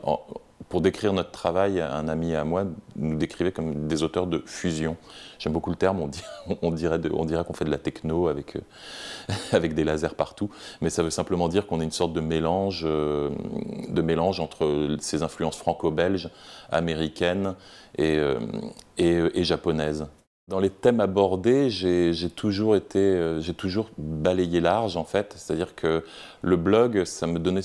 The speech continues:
une tribune pour avoir des petites histoires en trois à dix pages.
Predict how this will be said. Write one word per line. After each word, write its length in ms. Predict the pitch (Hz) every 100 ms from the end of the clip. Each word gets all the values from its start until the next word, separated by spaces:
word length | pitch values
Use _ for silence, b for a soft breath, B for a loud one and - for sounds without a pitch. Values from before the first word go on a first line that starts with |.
| -
une 140 | 92
tribune 560 | 87 - - 87 101 113
pour 220 | - 87
avoir 320 | 85 90 92
des 120 | 87 85
petites 640 | - - 101 - 110 92
histoires 560 | 95 - 95 95 95
en 440 | 85 80 78 78 78 B B B B B _ _ - 80 - -
trois 360 | - 78 85
à 80 | 82
dix 180 | 78 85
pages. 440 | - 95 110 92